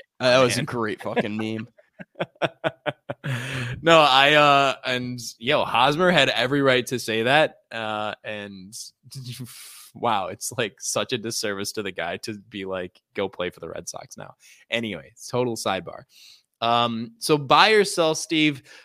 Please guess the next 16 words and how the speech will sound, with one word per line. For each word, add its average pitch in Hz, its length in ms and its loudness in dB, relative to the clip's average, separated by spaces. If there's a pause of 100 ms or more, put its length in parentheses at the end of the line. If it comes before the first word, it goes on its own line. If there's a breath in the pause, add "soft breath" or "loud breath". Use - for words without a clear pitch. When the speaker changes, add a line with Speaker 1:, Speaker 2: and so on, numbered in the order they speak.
Speaker 2:
Um, 120 540 4
you 135 200 2
get 160 200 0
covid 127 360 -2
by 110 180 0
the 104 120 -8
end 104 140 -6
of 101 40 -8
the 101 80 -10
week. 85 400 -12 (180)
Buy 110 180 -4
or 110 140 -8
sell? 85 420 -8
Speaker 1:
Wow. 123 1000 2 (240)
<laughs> - 1900 -6
I'm, 175 400 6